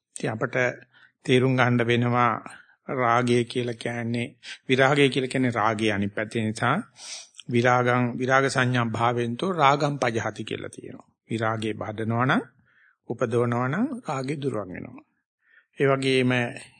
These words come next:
නිරෝධ සංඥං භාවෙන්තෝ සමුදයං පජහති කියලා තියෙනවා. යම් තැනෙක්, අ,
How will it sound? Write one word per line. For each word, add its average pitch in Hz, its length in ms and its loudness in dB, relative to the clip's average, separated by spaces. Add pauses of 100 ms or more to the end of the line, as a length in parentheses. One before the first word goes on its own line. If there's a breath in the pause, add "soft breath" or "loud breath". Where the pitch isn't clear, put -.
නිරෝධ 165 480 0
සංඥං 156 520 -2
භාවෙන්තෝ 151 800 0 (560 loud breath)
සමුදයං 170 680 2
පජහති 113 460 -2
කියලා - 280 -14
තියෙනවා. - 460 -20 (520)
යම් 139 200 2
තැනෙක්, 151 400 0 (680 loud breath)
අ, 139 100 -2